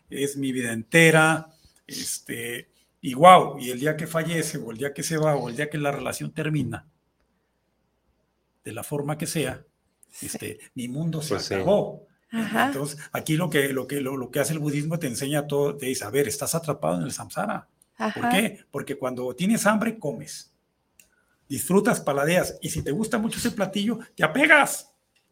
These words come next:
Speaker 1: Y dices, "Ay, quiero, ay, esa sopa del otro día estaba buenísima, o sea, quiero ir otra vez, o quiero ir a los tacos, o quiero
Speaker 3: Ujú.
Speaker 1: ir al cine", porque,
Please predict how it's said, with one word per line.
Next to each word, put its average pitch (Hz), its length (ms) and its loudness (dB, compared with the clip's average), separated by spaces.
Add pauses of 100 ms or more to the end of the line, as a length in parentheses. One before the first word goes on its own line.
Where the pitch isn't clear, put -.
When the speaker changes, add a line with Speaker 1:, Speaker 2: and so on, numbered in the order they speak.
(400)
Speaker 1:
Y 170 100 -2
dices, 180 380 -2
"Ay, 180 340 -6
quiero, 151 260 -10 (160)
ay, 156 120 -10
esa 156 140 -10
sopa 165 260 -10
del 151 80 -8
otro 185 200 -12
día - 140 -16
estaba - 240 -16
buenísima, - 600 -20
o - 60 -20
sea, - 100 -20 (180)
quiero - 200 -12
ir - 80 -12
otra 175 220 -12
vez, 170 220 -16
o 160 100 -8
quiero 226 220 -6
ir - 60 -8
a 139 80 -8
los - 200 -14
tacos, - 380 -20
o - 120 -10
quiero 110 180 -4
Speaker 3:
Ujú. 202 80 0
Speaker 1:
ir - 60 -2
al - 120 -2
cine", 233 280 -2
porque, - 360 -6